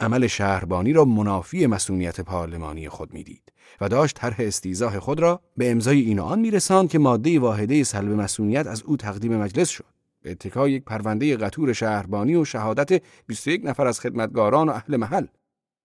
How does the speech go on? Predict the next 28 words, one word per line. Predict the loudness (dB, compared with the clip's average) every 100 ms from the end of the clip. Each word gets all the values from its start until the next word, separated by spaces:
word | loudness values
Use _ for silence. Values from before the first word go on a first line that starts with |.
| _ _ _ _ _ -8
باری | -8 -8 -20 _ _ -10
داشت | -10 -10 -12 -10
آبروریزی | -6 -4 -4 -4 -4 -4
عجیبی | -6 -6 -6 -4 -4
می‌شد | -6 -8 -8
که | -4 -4 -6 _ -12
سرجنبان‌های | -10 -6 -4 -2 -2 -4 -4 -2 -2
مملکت | -2 -4 -6 -8
دست | -8 -10
به | -12
کار | -16 -16
شدند | -16 -18 -20 _ _ _ -10
و |
وزیر | -4 -2 0 2
داخله | 0 -2 -2
را | 0 0
با | 0
رئیس | -4 -4 -6
ایل | -4 -4 -4 -4
آشتی | -4 -4 -8 -10
دادند، | -12 -18 _ _ _ _ _ -20
به | -14
شرط | -14 -12
اینکه | -8 -6 -6 -10 _ _ _
هم | 0 2
لایحه | 6 4 4 0 -2
سلب | -2 -4 -4
مسئولیت | -4 -6 -4 -4 -6